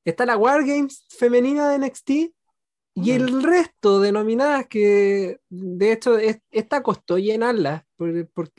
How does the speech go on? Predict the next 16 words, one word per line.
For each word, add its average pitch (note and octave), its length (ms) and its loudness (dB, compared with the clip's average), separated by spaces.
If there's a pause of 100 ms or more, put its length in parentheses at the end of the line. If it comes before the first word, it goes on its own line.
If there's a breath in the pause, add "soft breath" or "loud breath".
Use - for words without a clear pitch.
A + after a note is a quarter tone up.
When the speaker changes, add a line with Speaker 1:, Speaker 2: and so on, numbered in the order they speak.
(100)
Speaker 1:
por F3+ 120 2
lo E3 80 4
mismo, G3 380 2
como D#3 180 -6
que D3+ 140 -6
cuesta B3+ 760 0
encontrar A#3+ 460 -2
luchas A#3 320 -6
tags A3+ 200 -6
de A3+ 160 -2
mujeres, A3+ 340 0
el E3 100 -2
resto G#3+ 240 -4
son G3+ 200 -4
puras G3 260 -2
Yoshi. C4 380 -4